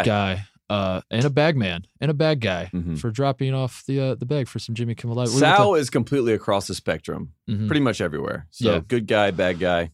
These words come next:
Speaker 1: Thank you, Sal. I wanna publicly thank Sal because,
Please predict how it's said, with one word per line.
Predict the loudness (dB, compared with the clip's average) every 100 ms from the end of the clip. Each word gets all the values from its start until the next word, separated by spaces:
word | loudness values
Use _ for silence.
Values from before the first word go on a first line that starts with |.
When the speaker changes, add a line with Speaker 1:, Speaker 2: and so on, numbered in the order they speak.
| _
Speaker 1:
Thank | 0 2 4
you, | 2
Sal. | 4 4 6 6
I |
wanna | 4 4
publicly | 4 2 2 2 2 2
thank | 0 0 0
Sal | 0 -2 0 -2
because, | -4 -4 -2 -4